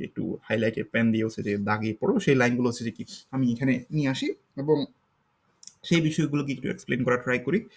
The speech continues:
তো শুধুমাত্র শুধু এই ভিডিওতে যেই সব লাইনগুলো তুমি হচ্ছে কম্পিউটারে লেখা উঠে, উঠে আছে দেখবা, শুধু সেই লাইনগুলো যদি পড়ো তাহলে দেখবে যে বেশ মানে মোটামুটি ভালো অ্যান্সার করতে পারতো। And তোমাদের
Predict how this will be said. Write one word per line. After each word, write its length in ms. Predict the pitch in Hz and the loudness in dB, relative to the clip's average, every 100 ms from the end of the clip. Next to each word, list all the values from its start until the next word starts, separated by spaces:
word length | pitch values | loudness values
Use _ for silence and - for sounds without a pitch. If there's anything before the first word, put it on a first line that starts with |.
| - - | -20 -4
তো 60 | 151 - - - - | -4 -4 -12 -20 -10
শুধুমাত্র 380 | - 165 220 208 151 - | -2 4 4 4 -2 -2
শুধু 140 | 127 - 165 | -6 0 4
এই 100 | 196 160 | 8 8
ভিডিওতে 420 | 151 180 139 - - 110 | 8 8 6 4 -8 -4
যেই 180 | 135 147 160 - | 0 2 0 -2
সব 100 | 151 131 | -4 -2
লাইনগুলো 360 | 123 123 123 120 - | 0 0 2 0 -2
তুমি 140 | 123 | -4
হচ্ছে 140 | 123 - | -4 -2
কম্পিউটারে 360 | 131 127 123 120 117 | 0 0 0 -2 -2
লেখা 160 | 120 127 | 0 0
উঠে, 140 | 127 - _ - - - 131 | 0 -8 _ -16 -14 -8 -8
উঠে 140 | - 127 | -4 -6
আছে 120 | - - | -4 -10
দেখবা, 220 | - - - - - | -10 -14 -14 -18 -6
শুধু 120 | - 160 - | 2 2 6
সেই 160 | 190 214 | 6 8
লাইনগুলো 260 | 196 190 185 | 8 10 8
যদি 100 | 165 165 | 6 2
পড়ো 140 | 214 226 | -2 0
তাহলে 180 | 156 151 | 0 2
দেখবে 140 | 135 131 | 2 2
যে 60 | 127 | 0
বেশ 100 | 131 - - _ _ 131 | -2 -4 -14 _ _ -8
মানে 140 | 202 - - _ - | -8 -10 -16 _ 0
মোটামুটি 360 | 160 160 135 123 139 | 2 4 2 2 2
ভালো 120 | 131 | 2
অ্যান্সার 220 | 123 127 - | 0 -2 -6
করতে 140 | - | -6
পারতো। 160 | 110 - 127 | -8 -6 -6
And 80 | 120 | -2
তোমাদের 200 | 139 139 | 0 0